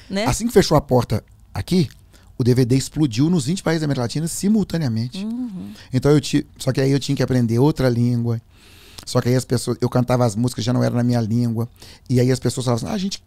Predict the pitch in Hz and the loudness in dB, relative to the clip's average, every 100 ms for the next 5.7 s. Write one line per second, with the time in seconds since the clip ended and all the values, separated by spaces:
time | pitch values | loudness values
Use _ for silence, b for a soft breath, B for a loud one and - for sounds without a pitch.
0 | - 165 196 233 214 - 240 240 233 233 | -6 -4 -4 -6 -6 -4 -4 -4 -4 -4
1 | 226 208 - 226 196 214 220 220 214 208 | -4 -6 -8 -8 -4 -4 -4 -2 0 0
2 | 185 208 - 226 202 233 180 185 208 190 | -2 -6 -2 0 2 2 2 0 0 -2
3 | 139 - 196 196 190 165 180 131 135 - | -4 -6 -8 -6 -6 -6 -6 0 0 0
4 | 143 - - - - 123 139 131 143 143 | -4 -6 -10 -10 -2 2 2 0 0 0
5 | - 127 117 127 - 139 | 0 0 0 -2 -4 -4